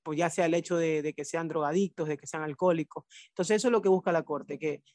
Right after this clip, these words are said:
que la capacidad no se establezca porque sea hombre o mujer, porque en la actualidad los, las mujeres y los hombres tenemos no solo los mismos derechos, sino las mismas capacidades de desenvolvernos y realizarnos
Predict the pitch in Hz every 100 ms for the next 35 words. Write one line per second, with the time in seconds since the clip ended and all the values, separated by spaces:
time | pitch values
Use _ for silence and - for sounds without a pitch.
0 | _ - 185 175 175 - 170 185 226 240
1 | 226 233 214 180 180 196 214 - 180 156
2 | 156 190 175 202 196 180 160 208 160 -
3 | _ - 165 170 165 165 160 - 165 165
4 | 208 190 - _ _ _ 170 165 175 202
5 | 196 185 160 170 165 180 226 226 196 175
6 | 180 196 190 165 170 180 165 190 214 208
7 | 180 190 185 180 185 196 160 147 151 160
8 | 156 170 175 160 156 147 156 165 170 151
9 | 143 - 143 139 139 170 185 180 156 139
10 | 135 131 165 170 185